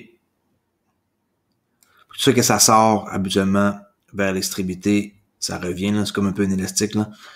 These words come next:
Alors, en utilisant les bandes de Bollinger, le signal semble parfois que les pièces soient si fortement déplacées sur les échanges, soit fortement retirées.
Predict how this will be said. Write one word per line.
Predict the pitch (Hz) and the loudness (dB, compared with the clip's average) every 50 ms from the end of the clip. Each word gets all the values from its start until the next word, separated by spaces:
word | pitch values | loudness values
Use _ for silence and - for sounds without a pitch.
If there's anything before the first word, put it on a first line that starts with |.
| - _ - | -20 _ -4
Alors, | - - - | -4 -2 0
en | - 127 | 2 0
utilisant | 127 123 151 139 131 175 | 2 2 2 4 6 6
les | 175 139 117 | 6 6 6
bandes | 107 117 131 139 127 | 6 4 4 4 2
de | 107 98 | 0 2
Bollinger, | 101 107 107 104 101 104 107 - 95 98 - - - | 0 0 0 2 2 2 4 2 2 0 -6 -8 -6
le | 104 | -4
signal | 95 - - - 110 110 113 117 117 101 | 0 0 0 0 2 2 2 2 2 2
semble | - - 113 107 104 101 | 2 0 2 0 -2 0
parfois | - 110 98 - - - 110 110 107 - - - _ _ _ _ _ _ _ _ _ _ _ _ _ - | 0 -2 -2 -2 -2 0 2 2 0 -2 -8 -20 _ _ _ _ _ _ _ _ _ _ _ _ _ 2
que | 110 110 104 - 98 | 2 2 2 0 -6
les | 101 92 | -6 -6
pièces | 95 - - 110 110 107 - - - - - _ _ _ _ | -6 -4 0 0 2 2 2 0 0 -4 -20 _ _ _ _
soient | - - - - 104 - - - - | -12 -10 -4 0 0 0 0 0 0
si | - - - 156 147 | 2 2 4 2 4
fortement | - 131 101 - - 104 104 107 107 | 2 2 2 2 0 0 0 0 0
déplacées | 98 95 90 101 98 92 - - 104 107 104 - _ _ _ _ _ | -2 -4 -4 -4 -4 -2 0 0 0 0 -2 -4 _ _ _ _ _
sur | - - - 110 | -8 -4 -2 -2
les | 98 101 92 95 | -2 -2 -4 -2
échanges, | 87 - 104 101 110 107 - - _ _ _ _ _ | -2 0 0 0 0 0 -4 -8 _ _ _ _ _
soit | - - - - 139 135 127 131 - | 0 2 4 6 8 6 6 4 0
fortement | - - 131 117 - 117 107 107 101 | -2 -2 -2 0 2 2 2 2 2
retirées. | 98 95 - 98 98 82 - - | 2 0 -2 -4 -4 -8 -10 -16